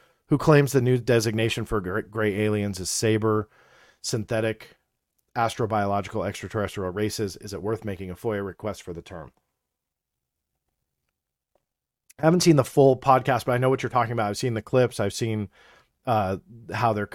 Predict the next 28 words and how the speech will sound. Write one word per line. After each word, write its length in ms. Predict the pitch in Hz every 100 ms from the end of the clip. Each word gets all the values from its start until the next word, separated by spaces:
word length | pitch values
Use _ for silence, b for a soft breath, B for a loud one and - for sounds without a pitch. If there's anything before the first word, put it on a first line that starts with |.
| -
essentially 380 | 120 143 117 104
vouching 580 | 110 107 107 117 104 98
for 240 | - 101
the, 160 | 87 78 -
the 140 | 98
video 460 | 87 110 113 110 110
that's 180 | 98 -
been 140 | 107
around 360 | 95 92 98 92
for, 260 | 85 78 67 _ _ _ _ _ _ _
God, 260 | 95 92 71
decades, 500 | 92 - 101 104 - b b b b
uh, 220 | 82 92 - - 92
of 200 | 80 113
the 180 | 98 95
alien 520 | 107 107 101 92 87 -
interrogation 800 | 113 104 127 104 90 107 - 101
video. 520 | 98 104 107 107 107 b b b b -
Uh, 240 | 120 110
that 200 | 127 160
always 260 | 185 180 147
struck 300 | - 151 151
me 120 | 143
as 140 | 131
a 40 | 117
little 240 | 117 127
bit, 280 | 120 110 -
um, 420 | 110 98 92 90